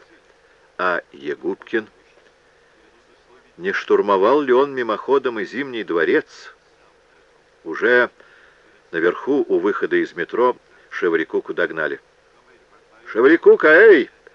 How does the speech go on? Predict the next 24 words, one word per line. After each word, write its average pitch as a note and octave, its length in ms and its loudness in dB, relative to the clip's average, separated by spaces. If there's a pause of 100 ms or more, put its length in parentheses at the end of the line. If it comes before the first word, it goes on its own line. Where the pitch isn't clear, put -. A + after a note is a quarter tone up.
(100)
остановись!" F#3+ 800 2 (300)
орал F#2+ 300 -2
Егубкин. D#2+ 480 -6 (800)
Егубкин G2 640 -4
прыгал, G2 500 -2 (380)
отталкиваясь F2 800 -4
костылями F2 680 -4 (280)
за D#2 180 -8
Шеврикукой, F2 680 -4
а D#2+ 100 0
Калюня C#3 520 0
Убогий, D#2+ 480 -4
плохо G2 380 -4
дыша, G2+ 400 -6
поспешал - 640 -10
за D#2 160 -10
ним. D2 220 -18 (800)
Люди D#3+ 360 0
разумно A#2+ 520 -2
расступались F2+ 760 -6
перед D#2+ 260 -8
калекой F2+ 500 -4
на F#2+ 80 -14
костылях, - 600 -10